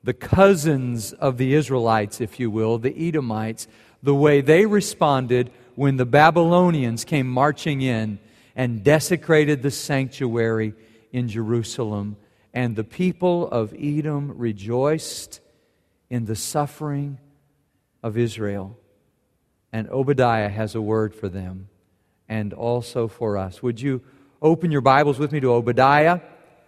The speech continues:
I'm going to read verses one through fourteen here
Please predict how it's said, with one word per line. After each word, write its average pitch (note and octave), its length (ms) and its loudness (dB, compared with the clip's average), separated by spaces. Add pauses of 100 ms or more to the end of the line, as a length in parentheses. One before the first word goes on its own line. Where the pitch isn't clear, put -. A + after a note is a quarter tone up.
(340)
I'm B2 80 -6
going C3 160 2
to B2+ 100 2
read C3+ 300 0
verses C3 420 0
one C#3 300 0
through C3+ 160 -4
fourteen C#3+ 760 -2 (460)
here C3+ 420 0